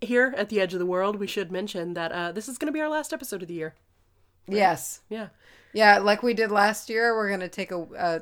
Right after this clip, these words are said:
Speaker 2: take time off for
Speaker 1: Yep.
Speaker 2: Christmas.
Speaker 1: Yep, yep, yep.
Speaker 2: Um, and we're gonna enjoy that.
Speaker 1: We're gonna enjoy the hell out of it, and we hope
Speaker 2: Mm-hmm.
Speaker 1: you do too. And we will see y'all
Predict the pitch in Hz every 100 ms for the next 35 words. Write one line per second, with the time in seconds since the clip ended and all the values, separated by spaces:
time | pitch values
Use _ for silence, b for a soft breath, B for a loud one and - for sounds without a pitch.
0 | - 196 - _ 202 180 180 185 208 -
1 | - - 202 196 220 226 240 - - 202
2 | 202 214 214 302 - - 196 202 185 175
3 | 160 156 156 165 - _ - 202 240 285
4 | 359 349 320 381 381 320 247 185 - -
5 | 226 285 277 277 269 247 285 311 269 202
6 | 185 202 220 233 233 226 220 247 302 392
7 | b b b b 240 254 233 226 349 330
8 | 226 294 233 185 208